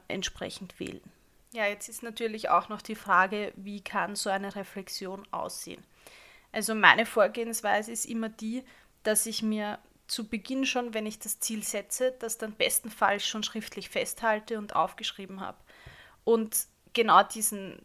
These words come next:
Zettel oder diese Notizen nehme ich mir dann eben bei der Reflexion wieder her und schaue mir an, was sich in Richtung meines Ziels verändert hat und, ähm, ob sich überhaupt etwas in Richtung meines Ziels verändert hat. Und je nachdem, wo ich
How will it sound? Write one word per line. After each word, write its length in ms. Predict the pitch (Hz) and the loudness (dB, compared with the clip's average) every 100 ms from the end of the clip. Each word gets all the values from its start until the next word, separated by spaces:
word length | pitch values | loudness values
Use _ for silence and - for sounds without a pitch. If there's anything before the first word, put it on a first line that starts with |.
| - | 2
Zettel 500 | - - - 262 - | 4 6 4 -2 -2
oder 280 | - 202 196 | -2 -2 -2
diese 400 | - 208 214 202 | -6 -6 -4 -4
Notizen 560 | 202 - 220 - 240 | -4 -6 -6 -4 -4
nehme 220 | 220 208 | -6 -6
ich 120 | 208 220 | -8 -6
mir 140 | 214 | -4
dann 200 | 208 202 | -4 -6
eben 260 | 208 202 202 | -10 -12 -10
bei 100 | 196 | -8
der 220 | 196 196 | -8 -10
Reflexion 540 | 196 202 - 202 196 | -10 -12 -10 -10 -8
wieder 160 | 196 196 | -6 -6
her 340 | 165 185 214 - - - - | -4 -2 -2 -4 -20 -20 -14
und 200 | - 214 | -6 -2
schaue 160 | - 208 | 2 2
mir 200 | 214 - | 4 4
an, 340 | 165 190 214 - _ _ _ - | 4 2 -4 -12 _ _ _ 4
was 440 | 190 156 - - | 10 10 8 2
sich 340 | 226 - - 220 | 0 -6 -8 -4
in 160 | 214 | -2
Richtung 560 | 214 214 - 220 208 202 | -2 -8 -8 -4 -4 -2
meines 280 | 190 196 - | -2 -4 -4
Ziels 300 | 214 190 - | -6 -6 -2
verändert 500 | 185 180 233 262 254 | 2 2 2 2 4
hat 360 | 240 240 - - | 4 2 -8 -8
und, 600 | 214 208 208 - - - - | -6 -4 -6 -8 -10 -8 -2
ähm, 420 | 202 196 196 - _ _ _ - | 2 0 -2 -12 _ _ _ 0
ob 200 | 202 - | 2 2
sich 240 | - 180 - | -4 -4 -2
überhaupt 400 | 190 190 180 175 | 2 4 2 -4
etwas 340 | 180 196 185 | -4 -2 -2
in 140 | 202 | -4
Richtung 380 | 190 202 - 202 | -6 -8 -6 -4
meines 260 | 185 185 - | -2 -2 -4
Ziels 300 | - 185 - | -6 -6 -6
verändert 480 | 208 185 185 180 - | -6 -6 -6 -8 -8
hat. 240 | - - - - - - - | -10 -12 -18 -18 -18 -18 -10
Und 160 | 202 | -6
je 120 | 185 196 | -2 0
nachdem, 540 | 196 - 190 196 196 | -2 -2 -4 -4 -6
wo 240 | 196 202 | -6 -4
ich 240 | - - | -4 -10